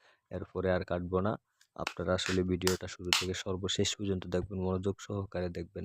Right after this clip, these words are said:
পুরোটাই তো দেখাইলাম। তো এখন বলবো টাকা, টাকা তাবিজের দিকে আসবে, লক্ষ্য রাখুন। এই যে টাকা বলছি, টাকা চলে আসলো। ভিউয়ার্স, যেটা খুশি সেটা বলবেন, সেটা আসতে বাধ্য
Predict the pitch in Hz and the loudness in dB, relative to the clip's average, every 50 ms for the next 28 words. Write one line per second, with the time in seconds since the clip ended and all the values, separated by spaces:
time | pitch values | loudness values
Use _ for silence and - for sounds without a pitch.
0 | 101 107 - - _ _ - 95 92 - 92 92 - - 98 92 90 95 - - | -10 -10 -16 -20 _ _ -4 -4 -4 -2 -4 -4 -4 -2 -2 0 0 0 -2 -2
1 | 98 95 98 87 90 - _ _ _ _ _ _ _ _ - 120 110 - - 123 | 0 0 2 0 0 -2 _ _ _ _ _ _ _ _ -2 -2 0 2 4 4
2 | 120 113 117 113 113 110 113 117 120 120 - - _ _ _ - - _ _ _ | 8 10 10 10 10 10 8 6 6 6 4 -2 _ _ _ -20 -20 _ _ _
3 | _ - - 110 - _ - - - - - _ _ _ _ _ _ _ _ _ | _ 0 0 0 0 _ -8 -8 -8 -8 -10 _ _ _ _ _ _ _ _ _
4 | _ _ _ _ _ _ _ _ _ _ _ _ _ _ _ _ _ _ _ _ | _ _ _ _ _ _ _ _ _ _ _ _ _ _ _ _ _ _ _ _
5 | _ _ _ _ _ _ _ _ - 104 104 - - - 156 175 - _ _ _ | _ _ _ _ _ _ _ _ -2 -2 -2 -2 -2 -2 -2 -2 -2 _ _ _
6 | - 95 90 90 87 95 85 87 - 87 90 92 90 95 92 - - - 143 151 | 4 4 4 6 4 4 2 2 0 -4 -2 0 0 0 -2 -4 -8 -10 -12 -14
7 | - _ _ - _ _ _ _ _ _ _ _ _ - 101 95 - - - 95 | -14 _ _ -20 _ _ _ _ _ _ _ _ _ -2 -2 -2 -2 -2 -4 -4
8 | 85 90 - - 139 160 156 - _ _ _ _ - 104 98 87 90 - - 85 | -4 -4 -4 -4 -4 -4 -6 -10 _ _ _ _ -8 -6 -4 -4 -4 -4 -4 -6
9 | - - - 87 87 90 95 - 98 - - 87 - - - - - 92 92 92 | -4 -4 -4 -2 -2 -2 -4 -4 -8 -8 -8 -10 -8 -8 -8 -8 -6 -4 -2 -2
10 | 90 90 - - 113 104 113 117 120 - - - - - - - - - _ _ | -2 -2 -2 0 4 6 8 8 8 6 2 -8 -14 -18 -18 -18 -18 -20 _ _
11 | - 104 131 139 139 147 139 - 143 135 143 - - 131 - 123 120 123 127 127 | 2 6 8 10 10 8 8 6 4 0 2 4 4 4 6 6 6 6 6 6
12 | 120 - - 104 98 107 98 98 - - - 95 92 90 90 | 4 4 4 4 6 8 6 6 4 0 0 4 4 4 4